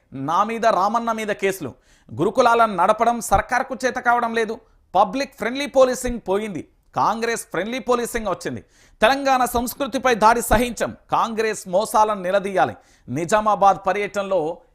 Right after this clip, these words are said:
ఎంఎల్సీ కవిత అంటూ కూడా చెప్పిన పరిస్థితి కనబడుతోంది. నిన్న ఎంఎల్సీ కవితకు సంబంధించి పూర్తి స్థాయిలో కూడా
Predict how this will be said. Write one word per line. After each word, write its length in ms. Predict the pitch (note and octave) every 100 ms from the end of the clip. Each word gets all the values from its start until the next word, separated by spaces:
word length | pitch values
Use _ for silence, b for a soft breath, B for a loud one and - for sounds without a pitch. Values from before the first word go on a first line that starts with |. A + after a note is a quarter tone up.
| -
ఎంఎల్సీ 540 | C3+ F3+ G#2 F3+ F#3
కవిత 360 | F#3+ E3+ F#3+ F#3+
అంటూ 320 | E3+ D#3+ E3
కూడా 180 | E3 D#3
చెప్పిన 320 | C#3 - C3+
పరిస్థితి 440 | B2+ B2 - D3+
కనబడుతోంది. 540 | C3+ A2+ G2+ G#2 G2+ G#2 _ _ _ D3+
నిన్న 160 | G#3+
ఎంఎల్సీ 640 | G#3 G3 F#3 A3+ B3 A#3 A#3
కవితకు 380 | G#3 G3+ G#3+
సంబంధించి 480 | - F#3 F3+ F3+ G#3+
పూర్తి 360 | G3+ G3 F#3+ F3+
స్థాయిలో 280 | - D#3 D3
కూడా 460 | D#3 D#3 B2+ D3